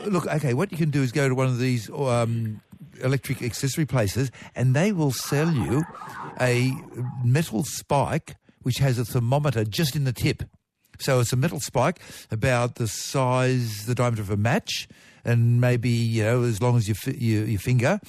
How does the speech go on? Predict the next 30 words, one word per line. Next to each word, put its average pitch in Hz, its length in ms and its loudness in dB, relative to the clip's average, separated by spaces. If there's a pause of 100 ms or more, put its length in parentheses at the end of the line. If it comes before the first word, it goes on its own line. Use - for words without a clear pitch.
(280)
and 131 160 2
then 131 120 4
you 127 100 4
stick - 400 -2
it 160 100 2
in, 147 220 4 (200)
and 127 140 0
as 139 280 0
you, 135 80 2
you, 139 280 0
it's 127 120 -6
got 147 80 0
a 131 80 2
little 147 140 2
reader, 135 380 2
and 143 140 2
you 131 60 2
can 127 100 0
say, 120 220 0
"Oh, 190 320 2 (200)
hundred 190 300 -2
degrees 139 320 0
on 127 100 2
the 127 80 2
surface, 156 420 -2 (300)
eighty, 147 320 2
seventy, 135 420 0
sixty, 135 380 -2
fifty, 127 320 -2
forty." 156 680 0